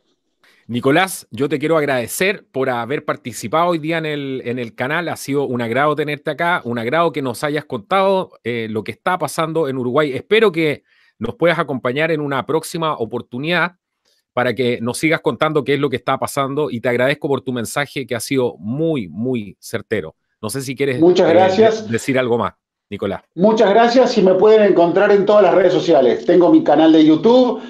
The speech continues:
Speaker 2: estoy en Facebook, Twitter, Instagram, Nicolás Álvarez Moya.
Speaker 1: Así te encuentran.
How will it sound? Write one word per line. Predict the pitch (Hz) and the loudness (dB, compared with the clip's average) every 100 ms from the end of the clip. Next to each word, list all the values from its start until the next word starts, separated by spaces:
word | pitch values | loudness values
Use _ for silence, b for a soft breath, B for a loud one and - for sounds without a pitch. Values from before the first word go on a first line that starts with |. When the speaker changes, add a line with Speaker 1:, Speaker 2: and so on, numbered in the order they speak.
| B | B
Speaker 2:
estoy | 143 143 180 | -4 0 4
en | 165 - | 4 4
Facebook, | 220 220 - 190 - - | 4 4 6 4 2 4
Twitter, | 208 208 - 175 | 4 6 4 4
Instagram, | 190 190 - 180 185 190 185 B B B | 6 4 4 4 4 2 0 B B B
Nicolás | 165 165 185 214 - | 0 4 4 4 2
Álvarez | - 180 180 170 139 | 2 4 6 4 2
Moya. | 139 117 - 95 - _ _ _ _ _ _ | 0 0 -2 -6 -8 _ _ _ _ _ _
Speaker 1:
Así | 107 - | -4 -2
te | 175 | 0
encuentran. | 196 185 120 87 80 - | 2 2 2 0 -8 -12